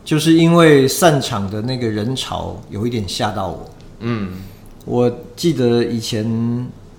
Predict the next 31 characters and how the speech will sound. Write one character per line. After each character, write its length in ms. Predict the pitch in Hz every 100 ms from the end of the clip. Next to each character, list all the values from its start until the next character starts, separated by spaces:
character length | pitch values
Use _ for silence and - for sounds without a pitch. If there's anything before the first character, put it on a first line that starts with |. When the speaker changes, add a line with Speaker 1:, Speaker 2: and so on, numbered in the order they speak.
| - - - - - - - - - -
Speaker 1:
呃， 380 | 110 104 98
虽 200 | 98 156
然 120 | 151 131
现 120 | 151
在 60 |
也 140 | 135 120
很 120 | 107
年 200 | 95 101
轻， 260 | - 107 113 -
就 120 | - 143
是 100 | 143
之 260 | 143 190
前 380 | - 139 123 160 - -
更 200 | - 202
年 200 | 160 156
轻 200 | 156 180
的 100 | 170
时 160 | 160 143
候 180 | 156 143
呢， 220 | 127 123 -
<laughs> 180 | - -
还 160 | 143
比 140 | 143 123
较 120 | 143
热 200 | 147 160
血， 280 | 117 - - - - -
就 120 | -
跟 400 | 156 160 156 160 - - - - - - - - - -
朋 180 | 139
友 160 | 147 123
一， 120 | 120